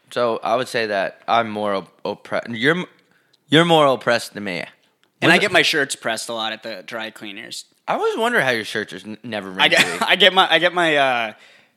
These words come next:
Speaker 2: my Hanes t-shirts pressed and cleaned at the, at the dry cleaners.
Speaker 1: You know what ladies love? The ladies love when guys just have wrinkly shirts. Like, like, it looks like they just slept in the back of a car for the last week.
Speaker 2: Yeah,
Speaker 1: Like,
Speaker 2: like, they're, like, they're, the collars on their shirts look like some, someone put a watermelon through 'em.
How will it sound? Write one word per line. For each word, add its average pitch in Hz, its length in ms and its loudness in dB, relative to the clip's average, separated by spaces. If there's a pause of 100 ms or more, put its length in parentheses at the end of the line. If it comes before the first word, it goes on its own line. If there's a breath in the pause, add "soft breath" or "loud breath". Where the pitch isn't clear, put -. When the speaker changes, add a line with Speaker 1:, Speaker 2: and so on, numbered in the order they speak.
(120)
Speaker 2:
my 135 160 0
Hanes 120 440 -2
t-shirts 117 520 -6
pressed - 480 -8
and 127 180 -12
cleaned 117 340 -6
at 113 140 -12
the, 113 360 -10
at 123 100 -12
the 117 60 -18
dry 110 240 -6
cleaners. 113 560 -10
Speaker 1:
You 135 80 -8
know 175 120 0
what 185 100 -4
ladies 147 340 -2
love? 117 340 0
The 123 80 -4
ladies 135 520 -6
love 127 280 0
when 135 200 -6
guys 113 300 0
just 107 100 -12
have 107 120 -14
wrinkly 113 340 -8
shirts. 110 300 -6
Like, 98 200 -6
like, 104 240 -4
it 113 100 -4
looks 113 160 -4
like 123 280 -2
they 113 120 -6
just 110 200 -4
slept 110 280 -4
in 110 60 -8
the 101 80 -8
back 104 260 -6
of 95 80 -12
a 98 60 -10
car 92 260 -4
for 90 300 -8
the - 100 -12
last 92 300 -8
week. 92 340 -14 (180 loud breath)
Speaker 2:
Yeah, 151 200 4
Speaker 1:
Like, 143 140 2
Speaker 2:
like, - 40 -8
they're, 160 180 2
like, 156 160 0
they're, 147 140 -2 (140)
the 143 80 -8
collars 131 360 0
on 135 120 -4
their 131 100 -6
shirts 127 300 -6
look 131 120 -8
like 127 140 -6
some, 131 180 -8 (100)
someone 131 200 -4
put 127 120 -6
a 117 40 -2
watermelon 110 560 -8
through 127 200 -8
'em. 131 140 -14